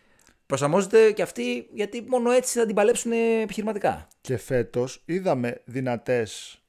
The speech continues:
Speaker 2: διαμαρτυρίες μετά από αρκετό καιρό, λόγω του ότι δεν έδιναν χρήματα για τις μεταγραφές. Υπήρχε αυτή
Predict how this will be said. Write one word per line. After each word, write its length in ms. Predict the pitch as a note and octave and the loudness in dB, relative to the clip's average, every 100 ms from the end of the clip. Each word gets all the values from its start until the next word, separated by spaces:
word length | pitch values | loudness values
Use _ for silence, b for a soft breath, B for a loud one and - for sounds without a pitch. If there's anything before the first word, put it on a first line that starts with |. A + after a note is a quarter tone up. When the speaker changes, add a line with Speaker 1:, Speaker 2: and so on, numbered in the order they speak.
| _ _ _ | _ _ _
Speaker 2:
διαμαρτυρίες 880 | C3 B2 A#2+ - A#2+ B2 A2+ - - | -4 0 -2 -2 -4 0 -2 -4 -12
μετά 220 | B2 B2+ | -8 -6
από 140 | B2 | -4
αρκετό 340 | B2 A#2 A2+ B2 | -4 -4 -4 -4
καιρό, 540 | - A#2 A2+ A2 A2 _ b b b b | -2 -2 -2 -4 -10 _ b b b b
λόγω 360 | C3 C3 C3+ C3+ | 0 4 4 4
του 80 | C3 | 2
ότι 140 | B2+ | 0
δεν 200 | B2+ C#3 | 0 2
έδιναν 380 | C#3 C3 C#3+ C3+ | 2 0 -2 -4
χρήματα 420 | C#3 C3+ C3 C3 | -4 -2 0 2
για 100 | C3 | 0
τις 100 | A#2+ | 0
μεταγραφές. 1120 | B2+ B2+ B2+ A#2+ B2+ A#2+ B2 B2 B2 B2 - | -2 0 0 0 0 2 2 2 0 -2 -8
Υπήρχε 320 | C#3+ B2 B2+ | -10 -8 -8
αυτή 400 | C3+ - C#3+ D3 | -10 -4 0 0